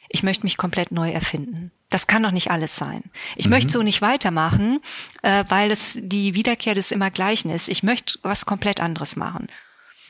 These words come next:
Speaker 1: Und das ist, das können alle möglichen Projekte sein, das können Stiftungen aufsetzen sein, es kann, äh, Business Angel sein, Angel Investor werden.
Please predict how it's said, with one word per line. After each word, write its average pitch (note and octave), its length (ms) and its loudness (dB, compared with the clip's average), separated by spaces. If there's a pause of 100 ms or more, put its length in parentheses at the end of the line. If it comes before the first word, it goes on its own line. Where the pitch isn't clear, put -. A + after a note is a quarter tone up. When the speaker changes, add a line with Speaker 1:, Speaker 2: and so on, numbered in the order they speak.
(140)
Speaker 1:
Und G3+ 500 2
das F#3+ 160 2
ist, - 320 0
das - 160 0
können A#3+ 260 2
alle C#4 200 2
möglichen C4+ 420 0
Projekte A#3 500 -2
sein, G3+ 240 0
das F#3+ 140 2
können G#3+ 160 0
Stiftungen A3+ 560 0
aufsetzen G3 580 0
sein, G3 260 0
es F#3 140 0
kann, G3+ 320 0
äh, G3 260 0
Business G#3+ 380 2
Angel G3+ 400 2
sein, F#3+ 380 2
Angel G#3+ 280 2
Investor G3 640 0
werden. F#3+ 420 2